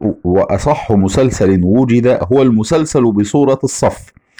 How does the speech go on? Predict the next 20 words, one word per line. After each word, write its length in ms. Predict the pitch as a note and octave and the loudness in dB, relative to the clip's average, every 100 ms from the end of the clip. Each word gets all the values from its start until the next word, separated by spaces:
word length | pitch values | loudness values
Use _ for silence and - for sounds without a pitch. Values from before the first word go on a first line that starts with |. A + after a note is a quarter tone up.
| - _ _ | -20 _ _
كما 220 | - A#2 A2+ | 0 2 2
قال 280 | D#3+ D3 | 2 2
الذهبي 580 | B2 G2 G2 G2 A#2 B2+ | 2 2 0 2 2 2
وابن 360 | B2 A2+ F2 F2 | 4 4 2 0
حجر 360 | - A#2+ C3 | 0 0 2
والسيوطي 800 | A#2+ G2+ - F#2+ G#2+ G#2+ C3 C3+ | 2 0 0 0 0 0 -2 0
والسخاوي، 720 | A2 A2 - A#2+ C#3+ F#2 D2 - _ _ - - _ _ - | 0 0 -4 0 2 2 0 -6 _ _ -20 -20 _ _ -2
وهو 540 | G2+ C3 C#3+ C#3 - | 2 4 4 4 0
في 340 | - C3+ B2+ G#2 | -4 -2 0 -2
أسباب 440 | - A2+ C3 B2 | -2 2 2 2
النزول، 800 | A#2 A#2 A#2 G#2+ A#2+ C3+ C#3 C#3 - | 2 2 2 2 2 2 4 2 0
رواه 540 | G2+ G#2 G#2+ B2+ B2+ A2+ | 0 2 4 4 2 0
الترمذي 720 | G2+ A2+ G#2 G#2 G2 C3+ C#3 | -2 0 2 4 4 0 0
والدارمي 840 | G2 F#2+ F2+ G#2 G2+ G#2 A#2+ C#3 - - _ _ _ _ _ _ _ G2+ | 0 0 2 2 4 4 4 2 -4 -16 _ _ _ _ _ _ _ -2
وأحمد 580 | B2 D#3 - F#2 C#2+ - - _ _ _ _ _ - - _ _ E2+ | 0 0 0 0 -2 -8 -20 _ _ _ _ _ -20 -20 _ _ -4
عن 440 | F#2 G#2+ G2+ G2+ | 0 2 4 2
عبد 340 | E2+ A2 C#3 B2 | 0 0 0 0
الله 380 | B2 C3 C3+ B2 | 2 4 2 2
بن 200 | B2 A#2+ | 0 0
سلام 460 | C3 F#2+ C#2+ A#1+ | 0 0 -2 -6